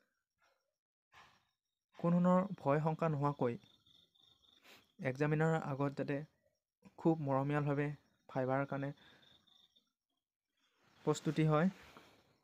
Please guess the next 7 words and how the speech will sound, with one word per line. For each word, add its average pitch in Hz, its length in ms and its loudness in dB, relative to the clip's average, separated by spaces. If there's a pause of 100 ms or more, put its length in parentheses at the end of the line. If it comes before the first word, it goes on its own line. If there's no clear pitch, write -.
(4000)
গেট 143 200 2
ফ'ৰ 185 160 8
ভাইভাৰ 160 200 6
কাৰণে 165 220 4
কোনো 160 120 2
ধৰণৰ 165 260 4
ভয় 139 140 2